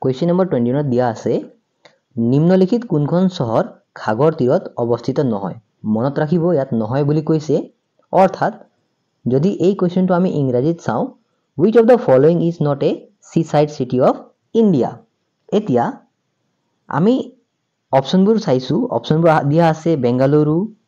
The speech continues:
বি চেন্নাই, চি মুম্বাই, ডি কোচিন। এতিয়া মই চেন্নাইৰ পৰা আৰম্ভ কৰো। চেন্নাই আপোনাৰ হৈ গ'ল, আহ, যদি আপোনালোকে চাই মেপত, এইটো বে অফ বেংগল, বে অফ বেংগল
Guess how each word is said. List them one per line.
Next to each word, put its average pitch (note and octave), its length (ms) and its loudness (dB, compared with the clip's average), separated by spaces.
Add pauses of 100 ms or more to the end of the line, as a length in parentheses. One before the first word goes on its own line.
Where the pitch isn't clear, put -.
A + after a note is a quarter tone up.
(160)
বি C3 240 0
চেন্নাই, D3 580 -2 (340)
চি B2+ 200 -4
মুম্বাই, D3 540 2 (480)
ডি B2+ 180 0 (160)
কোচিন। E3 360 0 (400)
এতিয়া C3 340 0 (1200)
মই G3+ 220 0
চেন্নাইৰ C#3+ 360 0
পৰা F3 200 2
আৰম্ভ C3 200 2 (140)
কৰো। A#2 180 0 (380)
চেন্নাই D#3+ 400 0
আপোনাৰ F#3+ 360 0
হৈ G3 180 2
গ'ল, C3+ 320 0 (360)
আহ, A2+ 440 -4
যদি C#3+ 200 0
আপোনালোকে F3 360 0
চাই D#3+ 280 -2
মেপত, D3 420 -2 (340)
এইটো F#3+ 300 -2 (520)
বে A#2+ 340 2
অফ G3 160 2
বেংগল, C3+ 420 0 (1000)
বে B2+ 260 0
অফ D#3+ 140 2
বেংগল C3 480 0